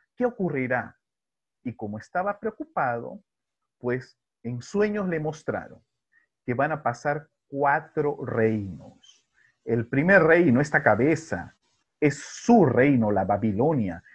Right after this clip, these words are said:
que es lo más poderoso que existe en el mundo.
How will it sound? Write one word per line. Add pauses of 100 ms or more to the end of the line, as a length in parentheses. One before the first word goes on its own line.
(140)
que
es
lo
más
poderoso
que
existe
en
el
mundo.